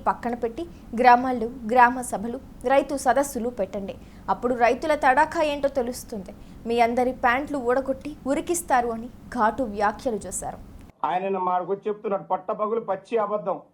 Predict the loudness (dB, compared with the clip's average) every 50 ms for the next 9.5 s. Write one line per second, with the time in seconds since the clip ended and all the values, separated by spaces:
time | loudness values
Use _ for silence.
0 | _ _ _ _ _ _ -4 -2 0 0 -2 -2 -4 -4 -2 -2 -2 -2 -4 -4
1 | -4 -2 -4 -2 -2 -2 -2 0 0 0 -2 -4 -4 -6 -6 -6 -4 -2 -2 0
2 | 0 0 -2 -2 -4 -6 -4 -4 -4 -6 -8 -16 -16 -16 -16 _ _ _ _ _
3 | _ _ _ _ _ _ _ _ _ _ _ _ -4 -2 0 0 0 0 0 0
4 | 0 0 0 0 -2 -2 -2 0 0 0 0 0 -2 -2 -2 -2 -2 -2 0 0
5 | 0 0 0 -2 -2 0 0 0 0 0 0 0 0 0 -2 -2 -2 -2 -2 -2
6 | -4 -4 -2 -2 -2 -2 0 0 0 0 0 -2 -2 0 0 0 0 0 0 -2
7 | -2 0 -2 -4 -4 -6 -10 _ _ _ _ _ _ _ _ _ -2 0 0 2
8 | 2 2 2 0 0 2 2 2 2 2 0 -2 -2 -2 -2 -2 -4 -2 -2 -2
9 | 0 0 -2 -2 -2 -2 -2 -2 0 0